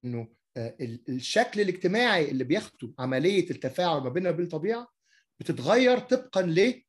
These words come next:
ما يسمى بنمط الإنتاج. ال-، إيه الطريقة اللي بيتم الإنتاج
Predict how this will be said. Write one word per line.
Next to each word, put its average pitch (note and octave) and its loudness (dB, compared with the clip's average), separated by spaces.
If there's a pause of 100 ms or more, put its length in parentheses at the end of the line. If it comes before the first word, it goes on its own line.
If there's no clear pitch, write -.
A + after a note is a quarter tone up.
(920)
ما D#3 -2
يسمى F3 0
بنمط E3 -2
الإنتاج. A2+ -8 (380)
ال-، C3+ -10
إيه G#3+ 2
الطريقة E3 0
اللي C3 -4
بيتم D#3 -4
الإنتاج A#2+ -8